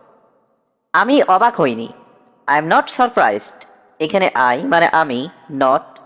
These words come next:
মানে না, surprised মানে অবাক। I am not surprised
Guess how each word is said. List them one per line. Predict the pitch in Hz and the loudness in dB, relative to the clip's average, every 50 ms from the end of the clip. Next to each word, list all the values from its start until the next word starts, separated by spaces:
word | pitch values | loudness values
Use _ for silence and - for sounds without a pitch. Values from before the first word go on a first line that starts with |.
| - - 180 | -12 -4 -2
মানে | 190 196 208 208 196 180 | 0 2 2 2 2 2
না, | 139 131 131 - - - - - - - | 2 0 0 -2 -6 -18 -20 -16 -6 -4
surprised | 170 156 156 - 147 131 135 151 185 - - - - - - _ - 160 | -4 -2 0 0 2 2 2 0 -2 -6 -12 -18 -20 -20 -20 _ -2 -2
মানে | 165 180 - - 135 143 | 0 0 2 2 0 2
অবাক। | 117 110 107 - - - - - _ _ - 151 | 2 0 -2 -4 -10 -20 -20 -20 _ _ -2 0
I | 220 269 | 0 2
am | 269 269 | 2 2
not | 294 285 - - | 0 0 0 0
surprised | 214 170 147 - - 110 98 85 - - - | -2 -2 0 0 0 0 0 -2 -6 -12 -16